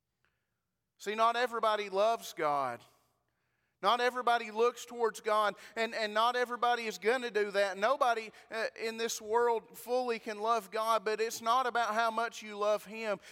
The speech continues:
It's about how much He loves you.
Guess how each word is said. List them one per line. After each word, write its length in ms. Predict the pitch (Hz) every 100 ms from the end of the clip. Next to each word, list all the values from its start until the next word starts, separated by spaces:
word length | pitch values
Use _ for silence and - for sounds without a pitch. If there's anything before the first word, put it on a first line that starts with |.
| -
It's 240 | 220 -
about 320 | 233 214 196
how 360 | 175 202 226 240
much 420 | 214 220 220 -
He 400 | - 208 214 214
loves 540 | 180 185 196 190 170 180
you. 580 | 165 190 185 175 135 117